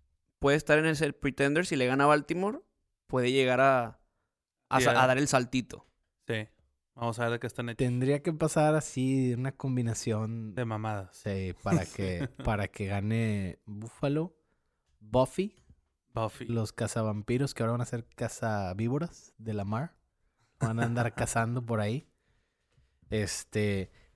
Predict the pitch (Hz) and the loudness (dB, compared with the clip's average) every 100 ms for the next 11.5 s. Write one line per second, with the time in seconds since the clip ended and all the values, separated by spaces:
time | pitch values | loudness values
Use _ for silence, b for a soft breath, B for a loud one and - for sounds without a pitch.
0 | _ 127 131 165 170 - 170 165 180 175 | _ 2 4 6 4 6 6 6 4 2
1 | 170 - 139 131 139 135 160 151 151 147 | 2 -2 -2 2 0 0 -2 0 4 4
2 | 147 - 147 143 123 127 117 - 127 120 | 2 -4 0 0 0 -2 -4 -2 -2 -2
3 | 160 143 139 139 120 - - 123 - 123 | -4 -2 0 0 0 -4 -12 -16 -18 -20
4 | 143 135 104 95 92 - 107 113 135 123 | -20 -8 -6 -6 -8 -12 -8 -2 -2 -2
5 | 120 117 147 - 123 127 139 - _ _ | -4 -4 -8 -8 -6 -4 -4 -8 _ _
6 | _ _ _ _ 117 110 101 110 - 131 | _ _ _ _ -4 -4 -4 -8 -6 -4
7 | - 123 113 117 131 131 117 - 113 110 | -4 -4 -2 0 -2 -2 -6 -2 0 0
8 | 101 113 117 123 123 120 120 - - 127 | 0 0 0 0 0 2 0 -2 -8 -8
9 | 107 - 123 120 107 - 117 - 117 110 | -8 -10 -10 -6 -8 -6 -8 -4 -2 0
10 | 98 95 - _ _ _ _ _ _ - | -2 -8 -14 _ _ _ _ _ _ -6
11 | 110 104 101 95 85 | -4 -4 -6 -8 -12